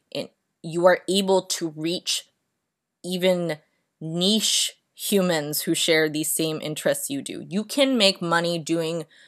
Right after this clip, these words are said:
almost anything nowadays. I guarantee there are at least a few people out there who are making a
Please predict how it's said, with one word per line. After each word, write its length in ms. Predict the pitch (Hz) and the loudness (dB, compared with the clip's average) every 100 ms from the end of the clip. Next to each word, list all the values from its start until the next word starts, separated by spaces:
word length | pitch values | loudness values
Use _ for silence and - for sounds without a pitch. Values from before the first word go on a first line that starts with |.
| _ _ _ _ _ - | _ _ _ _ _ 6
almost 600 | 311 381 370 370 285 - | 8 10 12 12 10 8
anything 640 | 233 262 - - 160 160 | 8 8 6 4 0 2
nowadays. 680 | 156 139 156 147 - - - - - - - - - - | 2 2 2 0 0 -4 -4 -8 -18 -16 -12 -12 0 4
I 80 | |
guarantee 920 | 196 190 226 285 277 - 233 143 - - _ _ _ _ _ _ | 6 8 8 8 6 4 2 -2 -4 -10 _ _ _ _ _ _
there 280 | 156 190 - | 8 10 10
are 180 | 185 | 8
at 120 | 180 175 | 6 4
least 300 | 214 294 302 | 2 4 4
a 60 | |
few 200 | 277 240 | 0 -2
people 320 | 240 220 208 190 | 0 2 4 6
out 200 | 190 185 | 6 6
there 220 | 151 156 | 4 4
who 140 | - | 2
are 100 | 175 | 2
making 340 | 170 170 170 160 | 2 0 -2 -2
a 120 | 147 | -4